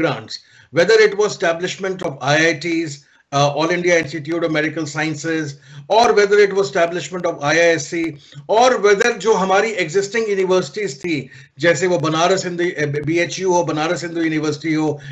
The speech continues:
एएमयू हो, जामिया मिल्लिया इस्लामिया को establish किया। इस तरह की उन्होंने basically focus, Jawaharlal Nehru University जो बनी है, उसका एक बहुत बड़ा reason ये था कि उन्होंने कहा कि इंटेलेक्चुअल capital जो है,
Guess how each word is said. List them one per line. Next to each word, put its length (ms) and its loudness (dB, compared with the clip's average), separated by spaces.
एएमयू 440 2
हो, 340 0
जामिया 320 6
मिल्लिया 360 2
इस्लामिया 520 2
को 120 -2
establish 400 -2
किया। 440 -4
इस 160 -6
तरह 180 4
की 340 -6
उन्होंने 380 2
basically 500 2
focus, 580 2
Jawaharlal 480 2
Nehru 200 2
University 720 0
जो 200 2
बनी 500 4
है, 320 0
उसका 260 2
एक 280 0
बहुत 280 2
बड़ा 160 4
reason 440 0
ये 120 4
था 240 2
कि 140 -6
उन्होंने 340 -2
कहा 300 0
कि 120 -8
इंटेलेक्चुअल 680 -4
capital 460 -4
जो 180 -4
है, 380 -2